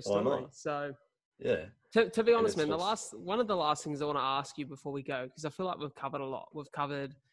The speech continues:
Speaker 2: I guess, how the, the business began, I guess the culture. I think if anyone's listening now, they should have a lot of respect for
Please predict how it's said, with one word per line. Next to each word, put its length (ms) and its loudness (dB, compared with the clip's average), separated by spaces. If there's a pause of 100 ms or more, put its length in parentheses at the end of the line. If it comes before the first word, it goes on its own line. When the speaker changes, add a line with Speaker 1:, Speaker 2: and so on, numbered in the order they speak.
(380)
Speaker 2:
I 100 0
guess, 240 -4
how 280 2
the, 180 -4
the 100 -6
business 420 -6
began, 640 -6 (280)
I 80 -4
guess 200 -6
the 100 -10
culture. 420 -8
I 160 -4
think 200 -4
if 100 -8
anyone's 440 -4
listening 380 -6
now, 260 -4
they 160 -8
should 200 -8
have 160 -6
a 40 0
lot 140 -4
of 100 -8
respect 480 -8
for 240 -6